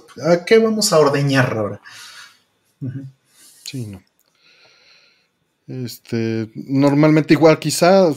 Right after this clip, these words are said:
Speaker 2: Rafael, no quiero denigrar tu experiencia, pero quizá te gustó por lo estético, pero hay
Speaker 1: Ujú.
Speaker 2: mucho más de Ghost in the Shell que es, no es solo estético. Es,
Speaker 1: Sí, lo
Speaker 2: es más funcional que estético y eso que es, es, es muy estética, pero
Speaker 1: Ujú.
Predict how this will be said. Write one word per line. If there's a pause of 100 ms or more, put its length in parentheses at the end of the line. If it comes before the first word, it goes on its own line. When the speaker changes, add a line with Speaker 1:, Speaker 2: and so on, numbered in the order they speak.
Speaker 2:
Rafael,
no
quiero
denigrar
tu
experiencia,
pero
quizá
te
gustó
por
lo
estético, (360)
pero
hay
Speaker 1:
Ujú.
Speaker 2:
mucho
más
de
Ghost
in
the
Shell
que
es,
no
es
solo
estético. (300)
Es,
Speaker 1:
Sí,
lo (100)
Speaker 2:
es
más
funcional
que
estético
y
eso
que (920)
es,
es, (340)
es
muy
estética,
pero (240)
Speaker 1:
Ujú.